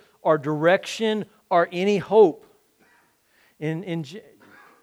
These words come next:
chapter eight, verse twelve, Jesus says, "I am the light of the world. Whoever follows me will not walk in darkness, but will have the light of life." Uh, in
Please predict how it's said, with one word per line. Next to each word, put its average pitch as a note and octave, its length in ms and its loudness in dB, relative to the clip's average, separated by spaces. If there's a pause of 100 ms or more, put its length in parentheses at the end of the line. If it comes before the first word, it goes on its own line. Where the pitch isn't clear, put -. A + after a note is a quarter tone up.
chapter G#3 400 -2
eight, F#3 260 2
verse E3+ 240 -4
twelve, F#3 460 2
Jesus F3+ 300 -8
says, F3 260 -8
"I F#3+ 240 6
am G3+ 400 -2
the F3 100 0
light E3+ 300 4
of E3 100 -2
the E3 80 -4
world. F#3 400 2
Whoever F3+ 380 0
follows G3+ 560 2
me F#3 380 -2 (220)
will F3 180 -2
not G#3 380 4
walk E3 360 0
in D#3+ 120 -10
darkness, D#3 480 -2
but E3+ 140 -10
will D3+ 160 -4
have E3 460 -4
the D#3 100 -6
light D3 400 0 (380)
of C3+ 160 -6
life." D3+ 520 2 (640)
Uh, B2 40 -10
in C3+ 360 -12